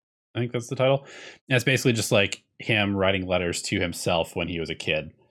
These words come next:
about the things that you're gonna have to go through if you wanna make it, uh, in the league or, or just, you know, succeed in life. And, you know, there's, there's parts, like, motivational speaking kind of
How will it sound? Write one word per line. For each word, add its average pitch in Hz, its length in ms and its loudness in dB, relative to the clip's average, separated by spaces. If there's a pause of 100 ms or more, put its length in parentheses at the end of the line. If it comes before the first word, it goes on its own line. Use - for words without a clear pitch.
(140)
about 82 380 -2
the 98 120 -8
things 90 260 -2
that 90 60 -6
you're 82 160 -8
gonna 85 120 -4
have 78 120 -2
to - 80 -10
go 82 180 -2
through 82 240 -8
if 82 140 -8
you 82 100 -8
wanna 80 180 -6
make 80 240 -8
it, 76 220 -4 (420)
uh, 82 260 -2
in 90 120 -6
the 85 80 -4
league 85 260 -4
or, 90 240 -6
or 170 120 4
just, 147 240 0 (100)
you 165 220 0
know, 135 100 4
succeed 110 420 -2
in 87 120 -4
life. 82 240 -2
And, 117 220 -4 (360)
you 220 80 2
know, 208 120 8
there's, 190 200 6
there's 175 180 4
parts, 180 380 6
like, 151 300 4 (380)
motivational 131 760 4
speaking 113 580 0
kind 107 180 2
of 101 240 -2